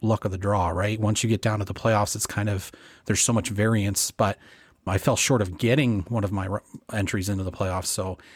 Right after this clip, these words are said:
I think in that sense, what, that was one of my mistakes, was focusing too much on doing well early, because with that seventy-five percent reduction in points from round to round. So whatever you scored in round one,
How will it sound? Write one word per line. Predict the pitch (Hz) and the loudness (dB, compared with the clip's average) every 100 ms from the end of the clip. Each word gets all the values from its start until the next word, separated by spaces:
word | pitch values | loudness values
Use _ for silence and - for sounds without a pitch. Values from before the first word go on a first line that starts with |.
| - - | -18 -2
I | 131 | 2
think | 202 175 | 4 4
in | 135 | 4
that | 127 143 | 4 4
sense, | - 147 - | 2 2 2
what, | 120 120 | 2 2
that | 127 | 2
was | 131 | 4
one | 131 131 | 4 4
of | |
my | 123 | 4
mistakes, | 123 117 - 120 120 - | 2 0 0 0 0 -2
was | 104 98 - - - _ | 0 0 -2 -6 -10 _
focusing | - 135 123 - 120 | -2 0 0 2 0
too | - 131 | 2 2
much | 123 113 - | 4 2 0
on | 107 107 | 0 2
doing | 113 104 | 0 2
well | 104 104 - | 2 0 0
early, | 104 113 | 2 2
because | 107 - 101 - - - - - _ _ | 2 0 -2 -4 -12 -20 -20 -20 _ _
with | 123 123 | 2 4
that | 135 117 - _ _ _ _ | 2 2 0 _ _ _ _
seventy-five | - - 139 160 - 131 | 0 2 4 4 4 2
percent | 127 165 135 | 2 0 2
reduction | 110 101 107 - 123 | 0 0 0 0 0
in | 104 | 0
points | - 110 117 147 - | -2 0 0 0 -6
from | - 113 107 | -2 0 2
round | 104 110 | 0 0
to | 104 | -2
round. | 101 104 127 | 0 2 2
So | - | 0
whatever | 104 110 123 | 0 0 2
you | 131 | 2
scored | - - 120 113 | 0 0 0 2
in | 104 | 2
round | 110 104 | 2 2
one, | 104 127 101 98 | 2 2 2 -2